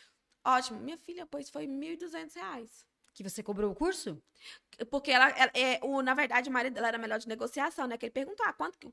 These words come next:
Speaker 1: quanto que você faz de atendimento, mais ou menos?" Porque eu não tinha essa noção. "Quanto que você faz de atendimento,
Speaker 2: É.
Speaker 1: mais ou menos, tal, não sei o que que tem."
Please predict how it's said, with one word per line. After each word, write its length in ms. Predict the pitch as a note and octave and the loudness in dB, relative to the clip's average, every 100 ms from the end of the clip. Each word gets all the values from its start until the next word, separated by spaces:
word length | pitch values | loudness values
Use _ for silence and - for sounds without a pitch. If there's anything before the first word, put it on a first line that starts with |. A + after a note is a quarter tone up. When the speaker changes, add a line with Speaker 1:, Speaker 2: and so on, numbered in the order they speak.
| - | -4
Speaker 1:
quanto 220 | F4 A#4+ | -2 -2
que 80 | F#4+ | -2
você 180 | F4+ | -2
faz 180 | F4 D#4+ | 0 0
de 40 | D#4 | 0
atendimento, 540 | D4+ D4+ D4+ C#4 C4+ | -4 -6 -4 -4 -2
mais 160 | C#4 C#4 | -4 -2
ou 40 | |
menos?" 100 | C4 | -4
Porque 160 | D#4+ - | -2 0
eu 240 | F#4 - A#4+ | 0 2 0
não 180 | C#5+ | 0
tinha 220 | - - C#5 | -4 -6 -2
essa 160 | - | 0
noção. 580 | C5 C#5+ A4+ A4+ C5+ F#4 - - - - | 2 2 6 6 4 0 -12 -20 -20 4
"Quanto 200 | A#4 C5+ | 4 4
que 60 | |
você 240 | B4 G4 F#4+ | 2 0 0
faz 280 | - D#4+ F4 | 6 6 6
de 60 | |
atendimento, 560 | D4+ D#4+ D#4 C#4 D4+ D4+ | 4 0 0 2 2 2
Speaker 2:
É. 20 | |
Speaker 1:
mais 160 | C#4+ C#4 | 2 4
ou 60 | |
menos, 160 | C#4 C#4+ | 2 4
tal, 140 | D4+ | 4
não 60 | C#4+ | 4
sei 120 | D4 | 2
o 20 | |
que 80 | C#4 | -2
que 80 | C#4 | -4
tem." 260 | - C#4 | 0 0